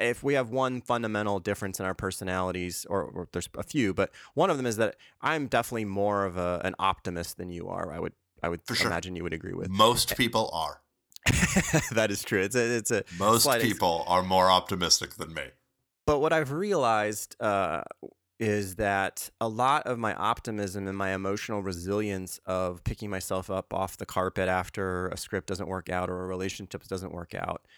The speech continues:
Speaker 1: I mean, I like the fact that I'm emotionally resilient and can dust myself off and try again. However,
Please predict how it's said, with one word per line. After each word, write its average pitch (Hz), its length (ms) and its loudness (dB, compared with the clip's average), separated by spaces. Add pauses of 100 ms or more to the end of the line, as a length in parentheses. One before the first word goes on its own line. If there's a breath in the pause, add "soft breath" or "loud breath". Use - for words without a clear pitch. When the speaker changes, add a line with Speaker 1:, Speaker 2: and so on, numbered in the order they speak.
(200 soft breath)
Speaker 1:
I 110 80 2
mean, 120 220 -2
I 117 80 4
like 117 380 0
the 107 60 -8
fact 95 400 -4
that 95 120 -6
I'm 92 160 -6
emotionally 92 380 -8
resilient 87 400 -8
and 90 100 -12
can 90 120 -12
dust 90 200 -6
myself 87 400 -6
off 87 280 -4
and 87 100 -14
try 98 300 -2
again. 90 640 -4
However, 101 720 -2